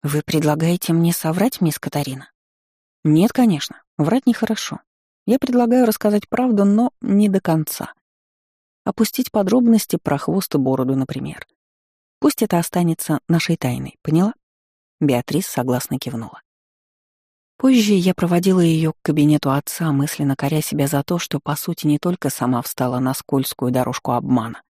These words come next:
но и воспитанницу подбиваю лукавить и говорить полуправду. Но я боялась даже думать о том, что будет с Бетти, если Блэквуд выяснит, как всё было на самом деле,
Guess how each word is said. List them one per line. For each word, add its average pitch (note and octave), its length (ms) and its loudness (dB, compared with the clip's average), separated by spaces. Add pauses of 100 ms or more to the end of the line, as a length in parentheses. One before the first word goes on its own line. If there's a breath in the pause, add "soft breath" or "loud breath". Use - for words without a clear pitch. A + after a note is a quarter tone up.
(600)
но E3+ 80 4
и F3+ 100 6
воспитанницу F3 720 2
подбиваю C#3 480 2
лукавить C3+ 460 0
и B2+ 40 0
говорить C3 380 0
полуправду. C#3+ 640 -4 (920)
Но F3 60 2
я F3 140 4
боялась F#3 400 2
даже F3 280 0
думать E3+ 340 0
о D3+ 60 0
том, C#3+ 240 -2
что - 200 -4
будет C3+ 320 0
с C#3+ 60 0
Бетти, D3 340 -2
если A#2+ 240 -2
Блэквуд C3 480 0
выяснит, C3+ 500 -2
как - 180 -4
всё - 160 -4
было C3 220 -2
на B2+ 140 -4
самом B2 400 0
деле, - 280 -8